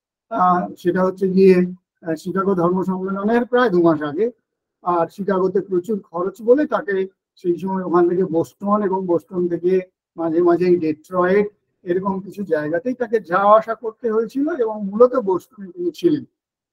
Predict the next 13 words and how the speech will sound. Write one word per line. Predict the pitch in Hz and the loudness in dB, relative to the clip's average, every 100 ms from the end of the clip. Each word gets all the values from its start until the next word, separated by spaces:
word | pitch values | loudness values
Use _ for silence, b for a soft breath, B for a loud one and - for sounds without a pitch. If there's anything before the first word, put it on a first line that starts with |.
| _ _ _ _ _ _ - | _ _ _ _ _ _ -12
তো | |
সেখানেই, | 165 170 180 226 208 208 - _ _ _ _ - | -10 -8 0 4 4 2 -2 _ _ _ _ 0
আহ, | 165 160 151 147 - _ _ | 4 6 4 2 -4 _ _
আহ, | 160 151 143 | -6 -6 -4
ডক্টর | 151 156 165 156 | -4 -4 -2 0
রাইটের | 156 147 170 | 0 -2 -4
সঙ্গে | 165 160 170 | -2 0 0
দেখা | 147 143 | 0 -4
হয়, | 147 214 | -4 -4
হাওয়ার্ড | 170 147 147 | -4 -4 -2
ইউনিভার্সিটির | 135 143 135 131 - 127 | -2 -2 -2 -6 -10 -12
যিনি | 123 139 | -4 -4
প্রফেসর। | 151 - 110 175 175 117 | -4 -8 -12 -12 -12 -16